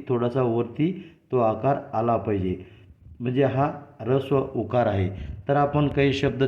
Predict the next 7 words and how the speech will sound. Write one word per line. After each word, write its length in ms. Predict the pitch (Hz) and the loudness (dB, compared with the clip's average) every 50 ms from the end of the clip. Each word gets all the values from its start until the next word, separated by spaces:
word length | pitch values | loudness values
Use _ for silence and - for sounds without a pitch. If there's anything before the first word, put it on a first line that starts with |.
| - | 2
त्यासाठी, 540 | 135 131 127 127 - 139 123 113 127 139 160 90 - - - - - - _ _ - - | 4 2 2 2 2 0 0 2 2 0 0 0 -4 -10 -14 -14 -20 -20 _ _ -2 2
काही 120 | 131 127 | 4 4
अक्षराचा 520 | 120 117 120 - 147 139 139 131 127 127 | 4 2 2 2 4 4 4 4 4 2
आपण 260 | 120 120 - 139 147 147 - - - - - _ _ _ _ _ - - - - - - - - - - - 131 | 0 2 2 0 0 0 -4 -12 -18 -20 -20 _ _ _ _ _ -20 -18 -18 -18 -18 -10 -10 -10 -10 -10 -6 -2
पहिला 240 | 127 127 127 - | 0 2 4 4
उकारीचा 540 | 127 120 - - 123 117 113 117 123 131 135 - - - - | 4 4 2 2 2 2 2 4 4 4 4 4 2 -2 -4
त्याचा 240 | 127 107 123 135 | -2 2 4 4